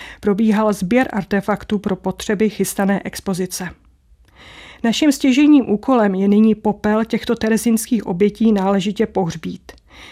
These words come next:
Nikdo z nás by si určitě nepřál, aby jeho ostatky ležely opomenuty v muzejním depozitáři. Jména těmto obětem kvůli chybějícím archivním materiálům asi už nevrátíme.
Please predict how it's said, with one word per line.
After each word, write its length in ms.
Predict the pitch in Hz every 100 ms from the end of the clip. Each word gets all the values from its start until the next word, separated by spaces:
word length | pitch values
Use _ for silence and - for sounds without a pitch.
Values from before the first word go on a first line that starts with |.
| -
Nikdo 280 | 233 240 294
z 80 | 269
nás 320 | 208 202 208
by 80 | 196
si 180 | - 226
určitě 380 | 202 226 208
nepřál, 600 | 208 190 - 190 185 185 170 -
aby 160 | 190
jeho 200 | 208 196
ostatky 560 | - - - 196 - 202
ležely 360 | 185 165 208
opomenuty 840 | - - 196 202 208 208 220 214 220 _
v 60 |
muzejním 420 | 185 185 196 208
depozitáři. 800 | 190 185 196 196 190 180 175 - 180 _ _ - - -
Jména 520 | 185 202 220 226 226
těmto 360 | - 240 247
obětem 580 | - 190 202 196 214 208
kvůli 280 | 208 220 220
chybějícím 680 | 214 220 226 254 247 262 233
archivním 420 | 208 - 233 247
materiálům 760 | 185 - 208 208 208 208 214 214
asi 240 | 202 - 226
už 120 | 202
nevrátíme. 720 | 190 185 196 190 - 180 175